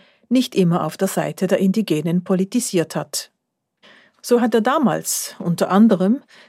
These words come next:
sein Okay gegeben für das weltweit viertgrößte Wasserkraftwerk Belo Monte. Ein gigantischer Stausee, rund fünfhundertsechzig Quadratkilometer groß,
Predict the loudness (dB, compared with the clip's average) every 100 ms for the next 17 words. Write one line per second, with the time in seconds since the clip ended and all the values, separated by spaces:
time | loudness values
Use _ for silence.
0 | _ 0 2 2 2 0 0 0 0 0
1 | 0 -2 -2 -4 -2 0 -2 0 0 0
2 | -2 -12 -6 -4 -4 -6 -2 -2 0 -2
3 | -2 -4 -6 -4 -4 -4 -2 -2 -2 -8
4 | -8 -6 -2 2 2 0 -2 -2 -6 _
5 | _ _ _ _ _ -4 -2 -2 -2 0
6 | 0 0 -4 -4 0 2 2 4 2 0
7 | _ -20 -20 _ 2 2 2 2 2 0
8 | -2 -2 -4 -4 -8 -8 -4 -4 0 -2
9 | 0 -2 0 0 -2 -4 -2 -2 -2 -6
10 | -8 -10